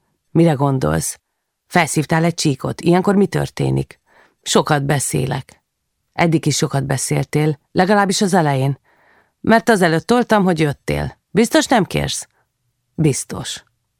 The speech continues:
Nem látok rajta különösebb változást, nem nevet többet, nem gesztikulál erősebben,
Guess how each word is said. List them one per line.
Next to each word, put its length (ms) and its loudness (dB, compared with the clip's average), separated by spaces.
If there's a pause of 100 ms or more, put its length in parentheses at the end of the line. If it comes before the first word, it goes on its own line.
(760)
Nem 180 2
látok 340 -2
rajta 260 -2
különösebb 600 0
változást, 880 -6
nem 180 2
nevet 320 0
többet, 600 -4
nem 180 2
gesztikulál 680 0
erősebben, 920 -2